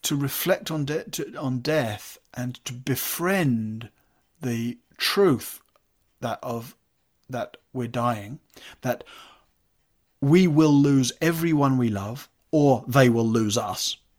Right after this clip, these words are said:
you know, one way around. To enter into that is to kind of enter into a deep appreciation for life, a kind of deep intimacy with life, a deep gratitude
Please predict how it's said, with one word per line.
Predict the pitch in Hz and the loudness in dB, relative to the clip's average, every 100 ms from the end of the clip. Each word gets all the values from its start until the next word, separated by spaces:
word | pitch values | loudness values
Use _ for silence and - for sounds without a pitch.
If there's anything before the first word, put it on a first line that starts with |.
| - | -10
you | 117 | -8
know, | 107 | 2
one | 139 147 | 4 6
way | 107 | 4
around. | 101 101 104 120 - _ _ _ _ _ _ _ _ _ _ _ _ _ _ _ _ - | 0 -8 -10 -10 -14 _ _ _ _ _ _ _ _ _ _ _ _ _ _ _ _ -10
To | - 170 | -6 -4
enter | 190 208 185 | -4 -2 -2
into | 190 175 | -4 -4
that | 165 - | -6 -4
is | 160 139 | -4 -4
to | 175 | -6
kind | - 165 | -6 -8
of | - - | -8 -8
enter | 175 180 - 160 | -6 -4 -6 -8
into | 180 170 - 147 | -8 -8 -6 -8
a | - 143 139 _ | -8 -10 -12 _
deep | 185 196 - - | -8 -6 -8 -12
appreciation | 135 - 185 160 - 143 160 - 135 113 | -14 -10 -6 -6 -6 -6 -6 -6 -6 -10
for | 107 120 | -12 -10
life, | 123 131 127 123 | -8 -8 -10 -12
a | 127 | -14
kind | - 151 | -10 -8
of | 131 | -8
deep | - 190 - | -8 -10 -8
intimacy | - 170 - 147 123 - 117 | -2 -2 -2 -4 -6 -6 -8
with | 110 107 | -12 -14
life, | 107 107 - - - _ _ | -14 -14 -16 -20 -20 _ _
a | 143 | -10
deep | 123 175 208 185 | -4 -2 -2 -2
gratitude | 156 147 - 156 - 113 113 | 0 0 -2 -6 -6 -8 -12